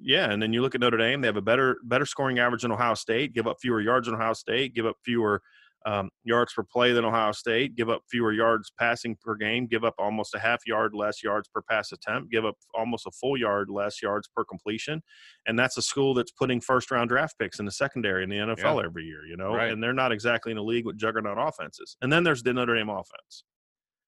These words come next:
Speaker 1: Notre Dame's offense the last three years has averaged thirty-three point nine points per game, four hundred thirty-nine point seven yards per game, and seven point,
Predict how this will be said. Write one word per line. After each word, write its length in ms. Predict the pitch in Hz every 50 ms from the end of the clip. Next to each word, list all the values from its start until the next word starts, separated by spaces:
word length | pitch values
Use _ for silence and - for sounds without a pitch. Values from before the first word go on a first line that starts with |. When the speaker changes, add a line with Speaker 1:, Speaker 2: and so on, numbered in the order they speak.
| _ _ _ _ _ _ _ _ _ _ _ _ _ _ _ -
Speaker 1:
Notre 280 | 127 127 143 156 160
Dame's 200 | 156 147 135 120
offense 380 | 135 135 139 143 - 123 117 -
the 60 | 113
last 240 | 113 113 117 110 -
three 140 | - 117 110
years 200 | 113 131 131 117
has 80 | 107 104
averaged 320 | 107 104 101 98 - -
thirty-three 420 | - 117 117 120 113 - 113 113
point 240 | 107 - 110 107 107
nine 220 | 98 101 101 101 98
points 260 | - 101 98 95 -
per 100 | - 95
game, 300 | 104 113 123 143 160 165 - _ _ _ _
four 100 | - 117
hundred 280 | 120 117 117 113 107 101
thirty-nine 440 | 110 110 107 110 104 101 101 104
point 240 | 101 - 110 98 -
seven 380 | - - 107 104 101 98 98 - -
yards 300 | 107 110 110 117 113 -
per 140 | - -
game, 300 | 101 101 104 104 104 104 - -
and 160 | 98 98 92
seven 340 | - - 120 117 113 107 92
point, 280 | - 113 107 101 95